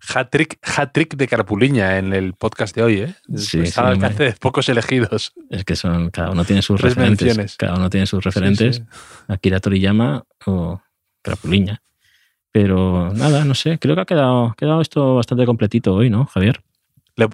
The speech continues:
Speaker 1: le ponemos el lacito ya, le damos, eh,
Speaker 2: Sí, yo creo que
Speaker 1: cierre,
Speaker 2: sí,
Speaker 1: ¿o
Speaker 2: ya.
Speaker 1: qué, Enrique?
Speaker 2: Solo podemos
Speaker 1: Fenomenal.
Speaker 2: estropearlo, ¿no? Solo podemos estropearlo, eh, si
Speaker 1: <laughs>
Speaker 2: todavía queda algo sin romper esta noche. Y nada, hablaremos pronto, ¿no? Me parece, Javier, ya hay Champions,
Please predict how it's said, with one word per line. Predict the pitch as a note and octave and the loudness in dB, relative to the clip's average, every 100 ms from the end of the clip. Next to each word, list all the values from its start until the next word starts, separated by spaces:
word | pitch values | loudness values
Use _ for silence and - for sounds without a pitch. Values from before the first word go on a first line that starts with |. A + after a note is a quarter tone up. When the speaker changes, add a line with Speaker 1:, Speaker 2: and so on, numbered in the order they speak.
| - | -2
Speaker 1:
le | A#2+ | 0
ponemos | B2 D3 D#3 | 2 2 0
el | E3 | 0
lacito | D3 D#3+ E3 C3 | 0 0 0 2
ya, | C#3+ D3+ C3 _ | 2 0 -2 _
le | A#2+ | -2
damos, | A#2 C3 C3+ C3+ | 0 2 0 0
eh, | B2+ B2+ B2+ B2+ B2+ B2+ B2+ B2+ | 2 2 2 2 0 -2 -2 -4
Speaker 2:
Sí, | B2+ F#2+ F2+ G2 | -2 0 0 0
yo | G2 | -2
creo | G2+ G2+ | 0 0
que | G#2+ | 2
Speaker 1:
cierre, | D3+ C#3 | 2 4
Speaker 2:
sí, | F#2 | 2
Speaker 1:
¿o | |
Speaker 2:
ya. | F2 | 2
Speaker 1:
qué, | G#2 | 2
Enrique? | G#2 F#2+ G2+ G2+ F#2+ - _ | 0 -2 -4 -4 -8 -10 _
Speaker 2:
Solo | - G#2 | -4 0
podemos | G#2+ A#2 A#2 | 2 2 2
Speaker 1:
Fenomenal. | A#2 | 0
Speaker 2:
estropearlo, | G#2+ G#2+ F2+ F2+ F#2+ E2 - _ | -2 -2 0 2 0 -2 -8 _
¿no? | A2+ C#3+ | 0 0
Solo | G#2+ | 2
podemos | F#2+ G2+ | 2 2
estropearlo, | G2+ - - F#2 G#2 C3+ _ _ _ _ _ _ - | 2 0 0 2 2 0 _ _ _ _ _ _ 0
eh, | G2 F2+ F2 F#2+ A2 | 2 2 0 -4 -2
si | G2 | 0
Speaker 1:
<laughs> | |
Speaker 2:
todavía | F2+ F2 F#2+ | 2 2 2
queda | G#2 G2+ | 2 2
algo | F#2+ G2 F#2 | 2 2 2
sin | G2 | 2
romper | F#2 F#2+ G2+ A2+ _ _ - | 0 0 0 -2 _ _ -8
esta | - | 0
noche. | F#2 G2 C#3 - _ - - - _ _ _ _ | 2 2 0 -2 _ -20 -20 -20 _ _ _ _
Y | - C3 A#2+ A2 G#2 G2 | -2 2 2 2 0 0
nada, | G#2 F3+ | 0 2
hablaremos | D3+ G2+ C#3+ | 2 2 0
pronto, | - D#3+ F#3+ G#2+ | 2 0 2 0
¿no? | E3 - | -2 -6
Me | C#3 | -2
parece, | C3+ D#3+ A#2 | 0 0 0
Javier, | G#2+ G2+ B2 D3 | 0 0 0 2
ya | C3+ D#3+ | 0 0
hay | - C3+ C#3+ C#3 | 0 2 2 0
Champions, | C3+ D#3 D#3 F3+ - | -2 -2 0 -2 -4